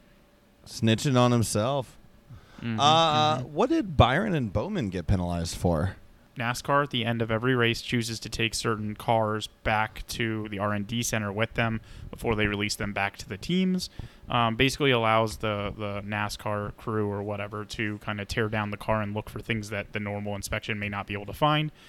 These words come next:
Speaker 1: Mm-hmm.
Speaker 2: They found, um, some modifications in what they call the greenhouse of the car, which is basically the cockpit area. It's the middle of the car.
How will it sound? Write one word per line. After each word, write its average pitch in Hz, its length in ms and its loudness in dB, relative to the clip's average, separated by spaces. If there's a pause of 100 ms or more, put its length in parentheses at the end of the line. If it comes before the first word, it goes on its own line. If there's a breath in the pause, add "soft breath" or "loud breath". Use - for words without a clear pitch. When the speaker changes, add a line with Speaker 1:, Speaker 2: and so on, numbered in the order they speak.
(140 loud breath)
Speaker 1:
Mm-hmm. 90 80 -2
Speaker 2:
They 147 160 6
found, 147 540 2
um, 117 320 2
some 120 140 -2
modifications 123 680 2
in 113 160 -2
what 107 100 -4
they 110 80 -8
call 110 220 -2
the 101 80 -8
greenhouse 135 720 -4
of 175 120 -4
the 196 80 -2
car, 202 240 2
which 151 180 -2
is 110 80 -6
basically 131 520 0 (400 soft breath)
the 127 80 -4
cockpit - 640 0
area. 127 580 0
It's - 160 -6
the 113 80 -6
middle 107 380 -2
of 131 160 -2
the 147 100 -2
car. 165 300 -2